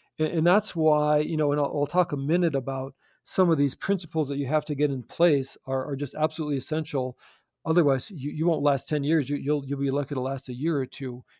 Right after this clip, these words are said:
unless you establish some of the, some of the right principles. But yeah, um, you know, tragedies do happen, and, um, and, uh, they're, they can be devastating. And we, we've seen that within the whole, all the different communities around the world. There, there have been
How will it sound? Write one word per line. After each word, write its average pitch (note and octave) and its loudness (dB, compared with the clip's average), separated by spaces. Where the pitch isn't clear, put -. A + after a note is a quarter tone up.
unless C#3 -6
you C3 -4
establish B2 -8
some C#3+ -4
of C3 -6
the, - -20
some D#3 -6
of C3+ -4
the B2+ -6
right B2 -8
principles. C3 -10
But B2+ -8
yeah, D#3 6
um, C3+ -4
you D3 -8
know, C#3+ -2
tragedies F3 2
do F3 0
happen, C#3 -2
and, C3 -6
um, C3 -10
and, C3+ -2
uh, C3+ -8
they're, D#3 2
they D3+ 0
can D#3 -2
be D3 0
devastating. C3+ 0
And C3 -8
we, C#3+ -2
we've D#3+ 0
seen G#3 2
that C#3 0
within D3 -4
the C3+ -2
whole, D3+ 4
all C#3+ -2
the D3 0
different C#3+ -4
communities D3 -4
around C#3 -2
the C3 -4
world. D3 -2
There, D#3 -6
there D#3 -2
have D#3 -2
been D#3 -4